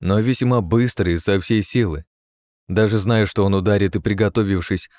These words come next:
уклонился я в самый распоследний момент. Всё же Боря был не просто умным,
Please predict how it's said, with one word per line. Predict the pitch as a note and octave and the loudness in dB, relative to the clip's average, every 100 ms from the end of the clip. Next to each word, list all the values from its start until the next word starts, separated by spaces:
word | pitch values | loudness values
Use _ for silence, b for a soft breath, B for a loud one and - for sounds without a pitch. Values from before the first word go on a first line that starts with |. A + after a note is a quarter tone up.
| b b | b b
уклонился | G2+ A2+ A#2 A#2 B2 - | -2 0 2 2 0 0
я | B2+ | 0
в | B2+ | 0
самый | - A#2 A#2+ | 0 0 2
распоследний | B2 - C#3 - G2+ F#2+ | 0 -2 -4 -2 -2 0
момент. | G2+ F#2+ D#2+ D#2 - _ _ _ _ | 0 0 -2 -6 -16 _ _ _ _
Всё | - G#2 | -2 0
же | B2 | 2
Боря | C3 C3+ | 2 2
был | C3 C3 | 2 2
не | C3+ | 2
просто | C3 D3 - G#2 | 0 -2 0 0
умным, | F#2 E2+ D#2 | 0 -2 -6